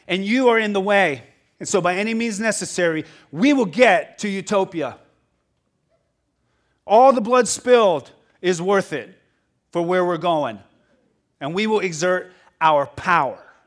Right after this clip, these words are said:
to do that, all for your joy, of course. But God says here he's gonna reveal his glory, and it's gonna be a display of power, right?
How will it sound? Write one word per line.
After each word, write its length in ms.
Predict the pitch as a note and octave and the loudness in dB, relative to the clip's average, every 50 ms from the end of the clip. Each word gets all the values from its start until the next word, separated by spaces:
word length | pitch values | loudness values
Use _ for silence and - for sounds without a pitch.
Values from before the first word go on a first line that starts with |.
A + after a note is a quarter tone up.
| _ _ _ _ _ _ _ _ _ _ _ | _ _ _ _ _ _ _ _ _ _ _
to 120 | - F3 E3 | -12 -10 -10
do 220 | C3 D#3+ F3+ E3 | -6 -6 -6 -4
that, 460 | C#3+ C3 A2 G2 F2+ - _ _ _ _ _ _ _ _ _ _ _ _ - | -4 -4 -4 -6 -10 -18 _ _ _ _ _ _ _ _ _ _ _ _ -4
all 200 | C3 D3 D#3 D3+ | -2 0 0 0
for 140 | - - D3+ | -2 -6 -10
your 240 | C#3 C#3 D3 C#3+ | -10 -8 -10 -10
joy, 540 | C3 A#2+ A#2+ C#3 C#3+ C3 B2 A#2 A2+ G#2+ - _ _ _ _ _ _ _ _ _ _ _ | -10 -12 -12 -10 -8 -6 -6 -8 -10 -12 -18 _ _ _ _ _ _ _ _ _ _ _
of 120 | - A#2+ - | -20 -20 -18
course. 580 | - - A#2+ F2+ E2+ - - - - - - _ _ _ _ _ _ _ _ _ _ _ _ _ _ _ _ _ _ _ _ _ _ _ _ _ _ _ _ _ _ _ _ _ _ _ _ _ _ _ _ | -16 -16 -16 -16 -16 -18 -18 -18 -20 -20 -20 _ _ _ _ _ _ _ _ _ _ _ _ _ _ _ _ _ _ _ _ _ _ _ _ _ _ _ _ _ _ _ _ _ _ _ _ _ _ _ _
But 120 | C3 B2+ | -8 -4
God 220 | G3+ A#3 D#4 C#4 | 0 0 0 0
says 280 | G#3 - A3 G3 - - | 0 0 -2 -2 -2 -4
here 160 | G3 G3 F#3 | -2 -2 -2
he's 260 | F3 D#3+ A#3 C4 C4 | -2 -2 -4 -4 -4
gonna 220 | A#3+ A3 G3 E3 D3 | -6 -8 -8 -8 -8
reveal 400 | C#3 C#3 C3 A#2 C#3+ D3+ C#3+ C3+ | -8 -10 -8 -6 -4 -4 -4 -4
his 160 | C#3+ C#3 B2 | -6 -8 -10
glory, 400 | A#2 C#3 C#3 C3+ D3 E3 F3 D#3+ | -10 -8 -6 -4 -4 -4 -6 -6
and 100 | G3 G3 | -6 -6
it's 140 | G3 G3 - | -6 -6 -2
gonna 260 | - C4+ D4 C#4+ C4+ | 0 2 2 2 2
be 220 | G3 G#3 G#3 G#3 | -2 -2 0 0
a 40 | G#3 | 0
display 420 | F#3+ G3+ G3+ - - - F3 E3+ F3 | 0 0 -4 -6 -4 -4 -2 -2 -2
of 120 | F3 F3 | -4 -6
power, 400 | - - A3+ B3 B3+ A3+ F#3 D#3 | -4 -2 0 0 2 2 2 2
right? 320 | D3+ E3 F3+ G3+ A#3 A#3 | 2 2 2 2 0 -2